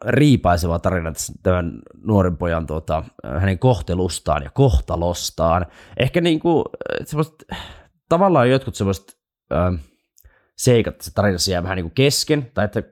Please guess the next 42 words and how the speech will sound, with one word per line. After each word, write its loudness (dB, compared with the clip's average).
niinku, -6
niinku -6
kesken 2
eräiksi 2
jotenkin, -2
että -6
niitä 0
ei 0
niinku -4
selitetä, 2
eikä -2
nyt -4
kaikkea 0
tarvikaan -4
niinku -8
katsojille -2
selittää, 0
mutta -2
joitain 4
niinku -2
vähän 2
hassuja, 0
kuten -4
että -8
se -2
viettää -2
vaan 0
se -4
yön 0
kaupungilla, 0
ja 0
sit -4
se -2
yhtäkkiä -4
palaakin -2
takaisin -2
niinku -10
kouluun -2
ja -6
muuta. -6
Ja 0
semmosia, 4